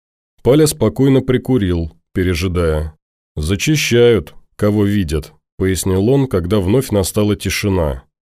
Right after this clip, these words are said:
"Выкинь-ка ты этот мусор, Каша, не стой без дела". "Как?" "Ну как, в окно, потом уже оттащим их подальше". Спорить не приходилось.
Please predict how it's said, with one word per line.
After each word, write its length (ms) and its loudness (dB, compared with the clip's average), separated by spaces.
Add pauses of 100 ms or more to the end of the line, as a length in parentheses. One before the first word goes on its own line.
(420)
"Выкинь-ка 520 0
ты 140 -2
этот 260 -2
мусор, 460 0
Каша, 560 -4 (200)
не 200 0
стой 240 0
без 240 -2
дела". 440 -2 (460)
"Как?" 460 2 (400)
"Ну 260 0
как, 540 0 (120)
в 140 -2
окно, 540 2 (360)
потом 340 2
уже 220 2
оттащим 520 -2
их 120 -6
подальше". 760 -4 (500)
Спорить 600 0
не 120 2
приходилось. 960 -2